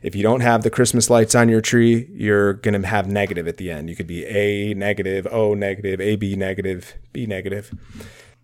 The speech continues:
So the last part of it is, why don't we have this on our, um, driver's licenses? Why doesn't everybody know their blood type all the time? So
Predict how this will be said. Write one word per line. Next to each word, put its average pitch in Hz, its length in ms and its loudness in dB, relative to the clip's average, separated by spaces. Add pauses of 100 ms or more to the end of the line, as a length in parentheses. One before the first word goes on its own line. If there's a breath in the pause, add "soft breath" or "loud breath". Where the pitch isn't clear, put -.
(640 loud breath)
So - 100 -4
the 127 80 4
last 160 220 4
part 107 180 4
of 104 60 2
it 101 60 0
is, 104 280 0 (140)
why 110 240 0
don't 143 100 0
we 127 100 -2
have 120 180 0
this 110 220 0
on 104 220 -4
our, 98 360 -4 (460 loud breath)
um, 90 600 -6 (340 soft breath)
driver's 107 320 0
licenses? 110 600 -2
Why 98 160 -2
doesn't 104 200 -4
everybody 98 380 -4
know 101 140 -2
their 95 120 -2
blood 95 240 -2
type 95 340 -4
all 101 160 -6
the 101 100 -4
time? 95 480 -10 (520 soft breath)
So 143 400 4